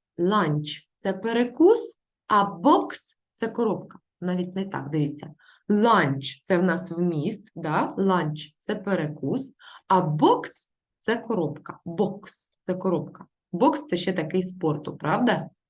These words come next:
Де на ринг виходять чоловіки і змагаються, хто з них кращий боксер. Так от, дивіться,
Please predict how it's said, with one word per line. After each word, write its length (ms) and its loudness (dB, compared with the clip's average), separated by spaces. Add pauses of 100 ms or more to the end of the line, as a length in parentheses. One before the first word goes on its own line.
(600)
Де 160 4
на 160 4
ринг 300 2
виходять 640 -2 (480)
чоловіки 840 0
і 100 0
змагаються, 760 -4
хто 340 -2
з 60 -2
них 240 2 (580)
кращий 540 -2
боксер. 640 -8 (420)
Так 320 2
от, 240 -2 (420)
дивіться, 440 -2